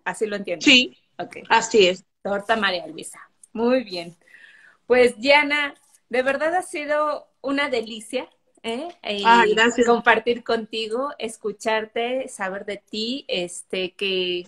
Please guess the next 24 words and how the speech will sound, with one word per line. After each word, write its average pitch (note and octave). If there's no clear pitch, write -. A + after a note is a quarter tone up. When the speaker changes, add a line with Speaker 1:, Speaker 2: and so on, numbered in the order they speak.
Speaker 1:
Dulces A#3+
Creaciones G#3+
tenga G#3
para F#3
mucho B3
rato. A3
Ya A3
dijiste A#3+
Speaker 2:
Creativo, G3+
Speaker 1:
desde B3
el G#3
inicio B3+
de A#3
Speaker 2:
creativo. G3+
Speaker 1:
la G3+
charla A#3
que, F#3+
que A3+
has B3+
encontrado A#3+
tu A#3
vocación G#3+
y A3+
que F3+